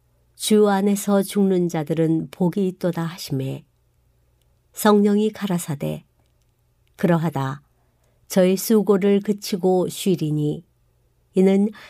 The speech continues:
저희의 행한 일이 따름이라." 하시더라. 사도는 이 말을 기록할 때 무엇에 관하여 그가 이야기하고 있는지를 잘 알았습니다.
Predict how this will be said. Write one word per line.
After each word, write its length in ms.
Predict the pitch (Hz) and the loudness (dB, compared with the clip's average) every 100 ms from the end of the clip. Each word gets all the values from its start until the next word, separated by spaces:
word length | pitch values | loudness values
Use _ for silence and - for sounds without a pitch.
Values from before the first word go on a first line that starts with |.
| - | -20
저희의 440 | - 208 214 214 202 | 0 4 4 4 2
행한 420 | 240 220 226 220 | 2 2 2 2
일이 500 | 208 196 208 202 180 | 2 0 0 0 -2
따름이라." 500 | 190 190 196 185 190 | -2 0 0 -2 -4
하시더라. 760 | 175 - - - 131 117 107 - _ _ _ _ _ _ _ _ _ _ _ _ _ _ _ _ _ | -6 -10 -12 -10 -10 -10 -14 -20 _ _ _ _ _ _ _ _ _ _ _ _ _ _ _ _ _
사도는 720 | - 208 214 202 214 220 202 - | -4 0 4 4 4 2 0 0
이 160 | 214 214 | 2 4
말을 460 | 196 175 185 180 | 2 0 0 0
기록할 500 | 175 - 180 147 175 | -2 -4 -6 -4 -8
때 360 | 147 151 147 - _ _ _ _ _ _ _ _ - | -6 -4 -4 -6 _ _ _ _ _ _ _ _ 0
무엇에 540 | 165 185 185 180 202 | 4 6 4 0 0
관하여 580 | 202 196 196 196 196 196 | 2 0 0 0 0 -2
그가 300 | - 208 208 | -4 -4 -2
이야기하고 680 | 214 202 220 196 202 190 208 | 0 0 0 0 -2 0 -2
있는지를 680 | 196 180 165 156 156 156 165 | 0 -2 -2 -4 -4 -6 -10
잘 280 | - 165 156 | -12 -10 -8
알았습니다. 880 | 123 135 143 - 135 139 120 147 | -8 -8 -8 -8 -8 -8 -12 -14